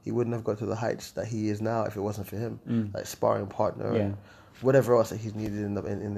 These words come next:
Speaker 1: in their, you know, future or
Speaker 2: Yeah.
Speaker 1: that time together. He's helped him, so he must have done something. He must have done something. But a-, after the whole incident with the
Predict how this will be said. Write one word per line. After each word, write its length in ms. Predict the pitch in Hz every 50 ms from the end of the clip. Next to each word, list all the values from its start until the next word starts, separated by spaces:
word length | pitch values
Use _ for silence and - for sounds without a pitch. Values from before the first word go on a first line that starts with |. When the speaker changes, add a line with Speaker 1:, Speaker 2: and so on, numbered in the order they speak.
| -
Speaker 1:
in 340 | - 113 104 101 98 95 92
their, 240 | - 104 101 98 - - - - - - -
you 100 | 117 107
know, 80 | 98 95
future 340 | - - 117 110 - 104 -
or 160 | - 92 90 120
Speaker 2:
Yeah. 220 | 117 110 107 104 104 - - - -
Speaker 1:
that 160 | - - -
time 220 | - 127 101 101
together. 460 | - - 98 104 101 98 104 101 101
He's 160 | 104 107 101 -
helped 220 | 117 120 - -
him, 120 | 104 98 95
so 300 | - 104 101 104 101 101 - - - - - - -
he 60 | 104
must 240 | 92 107 110 117 -
have 100 | 107 87
done 200 | - 104 101 95
something. 400 | - - 107 98 - 90 87 98 - - - - - - - - - - - - - - - - -
He 80 | 98
must 180 | 101 107 101 -
have 120 | 104 87
done 200 | 98 98 90 90
something. 380 | - 98 98 101 - - - -
But 180 | 113 - - - -
a-, 340 | - - - - - - 113
after 240 | 135 170 - 147
the 80 | - 131
whole 80 | 127 -
incident 380 | 131 139 131 - 131 123 117
with 160 | 113 110 113
the 340 | 113 107 107 107 110 107 107